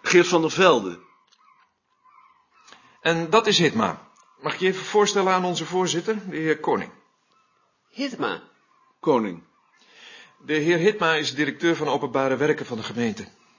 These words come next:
Speaker 2: Ik heb hem bij de vergadering uitgenodigd omdat het me wel nuttig leek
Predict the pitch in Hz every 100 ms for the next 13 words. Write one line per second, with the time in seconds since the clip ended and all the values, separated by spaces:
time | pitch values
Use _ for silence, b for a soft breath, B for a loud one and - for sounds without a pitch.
0 | _ _ _ _ _ - 127 131 135 151
1 | 151 151 143 139 127 120 156 151 139 -
2 | 165 170 - 151 151 147 - 131 143 139
3 | 131 123 131 185 175 196 147 - 98 90
4 | -